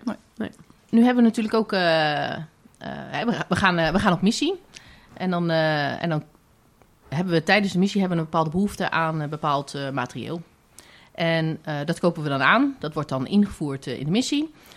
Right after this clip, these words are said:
Speaker 3: En dan is de missie, eh, afgelopen. En dan, eh, ja, kost het ons heel veel geld om, eh,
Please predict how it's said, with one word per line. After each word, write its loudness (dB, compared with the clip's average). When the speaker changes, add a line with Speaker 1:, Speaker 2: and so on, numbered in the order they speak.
Speaker 3:
En -2
dan 2
is -2
de -2
missie, -2
eh, -2
afgelopen. -4
En -2
dan, 0
eh, -8
ja, -14
kost -2
het -6
ons 0
heel 2
veel -6
geld -2
om, -6
eh, -8